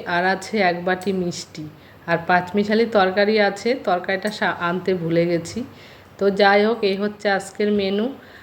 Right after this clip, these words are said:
আর এই যে দেখো, তোমাদের বলেছিলাম আমার ছেলে সন্ন্যাসী হয়েছে। তো সন্ন্যাসীদের লাস্টের দিন খাওয়াতে হয়, সেই জন্য আজকে নতুন বছরে আমি নিরামিষ করেছি। আর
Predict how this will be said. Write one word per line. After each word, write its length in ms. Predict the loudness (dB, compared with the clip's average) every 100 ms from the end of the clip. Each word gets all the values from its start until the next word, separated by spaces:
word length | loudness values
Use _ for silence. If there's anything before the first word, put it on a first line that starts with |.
| -10
আর 200 | 0 4
এই 60 | 4
যে 160 | 4
দেখো, 280 | 4 2 0
তোমাদের 400 | -2 0 2 0
বলেছিলাম 640 | 2 2 0 0 2 2 2
আমার 320 | 0 0 -2 -2
ছেলে 300 | -2 -2 -2
সন্ন্যাসী 580 | -2 0 0 -2 -2
হয়েছে। 460 | 0 2 0 -2 -4 -6 -14 -20 -20 -20 -6
তো 100 | -4
সন্ন্যাসীদের 680 | 0 2 4 2 0 2 4
লাস্টের 520 | 4 2 0 -2 -2
দিন 280 | 0 0 0 -4 -12
খাওয়াতে 540 | -4 2 4 4 2
হয়, 300 | 0 0 -4 -6 -14 -16
সেই 240 | -4 -2
জন্য 260 | 0 0 2
আজকে 540 | 2 2 0 2 2 0 -14 -20 -20 -20 -20 -20 -20 -6
নতুন 340 | -2 2 2 4
বছরে 400 | 2 2 2 2
আমি 220 | 4 2
নিরামিষ 500 | 4 2 2 -2 -2
করেছি। 560 | -2 -2 -2 -2 2
আর 240 | 4 4